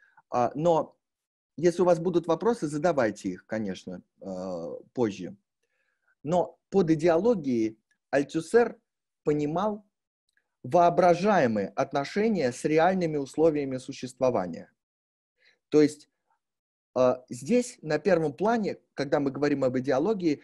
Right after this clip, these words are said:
выходит проблема образа во-, и воображаемого. А, мы себе, чтобы как-то жить,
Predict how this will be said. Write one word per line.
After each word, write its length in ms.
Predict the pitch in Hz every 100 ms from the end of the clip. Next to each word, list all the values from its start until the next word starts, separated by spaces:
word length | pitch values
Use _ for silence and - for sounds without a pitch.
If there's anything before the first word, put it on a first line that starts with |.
| _
выходит 640 | 139 147 214 180 165 - -
проблема 560 | 151 147 185 180 160 _
образа 680 | 156 185 156 190 214 226 226 _ _ _ _ _ _
во-, 360 | 135 175 185 175
и 120 | 180 196
воображаемого. 920 | 180 170 170 151 147 117 92 80 - _ _ _ _ _ _ _ _ _ _ _ _ _ _ _ _ _ _ _ _ _ _ _ -
А, 360 | 120 123 120 -
мы 420 | 127 170 247 196
себе, 520 | - - 165 160 143 -
чтобы 380 | - - 170 135
как-то 320 | 156 147 -
жить, 440 | 113 120 127 -